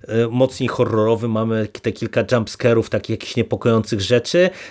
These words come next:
tak mam wrażenie, że dalej idziemy bardziej w kierunku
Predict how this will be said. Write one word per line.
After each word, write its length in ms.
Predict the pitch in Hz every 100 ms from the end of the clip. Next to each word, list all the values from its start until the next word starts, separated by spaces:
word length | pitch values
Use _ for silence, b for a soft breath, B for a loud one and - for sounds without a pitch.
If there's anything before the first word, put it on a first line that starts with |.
| -
tak 140 | 117
mam 160 | 135 135
wrażenie, 440 | 139 131 147 139
że 220 | 117 131
dalej 640 | 110 127 135 147 143 147 117
idziemy 300 | 113 131 123
bardziej 400 | 104 127 120 127
w 100 | -
kierunku 880 | - 120 123 120 - 123 123 123